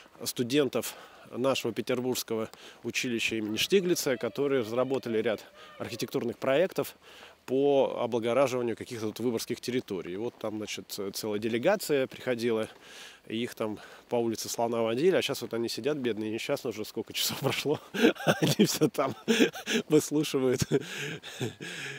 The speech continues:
и оценивают эти проекты. Теперь мы, э, переносимся к,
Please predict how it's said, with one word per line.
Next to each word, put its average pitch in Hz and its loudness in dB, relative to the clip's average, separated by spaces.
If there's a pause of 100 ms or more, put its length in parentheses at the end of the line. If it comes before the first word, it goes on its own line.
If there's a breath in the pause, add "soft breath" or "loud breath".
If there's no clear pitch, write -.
(100)
и 135 2
оценивают 127 2
эти 120 -2
проекты. 123 2 (1120 loud breath)
Теперь 233 4
мы, 220 6 (240 loud breath)
э, 139 4
переносимся 170 4
к, - -12